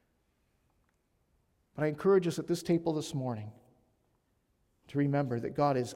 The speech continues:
our rescuer, my rescuer.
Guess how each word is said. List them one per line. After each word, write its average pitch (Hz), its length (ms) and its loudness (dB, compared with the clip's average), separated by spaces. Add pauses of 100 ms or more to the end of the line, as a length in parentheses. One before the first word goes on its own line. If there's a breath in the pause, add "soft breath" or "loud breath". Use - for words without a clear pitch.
our 143 480 -2 (680)
rescuer, 110 600 -6 (1700)
my 120 400 -6 (720)
rescuer. 117 540 -12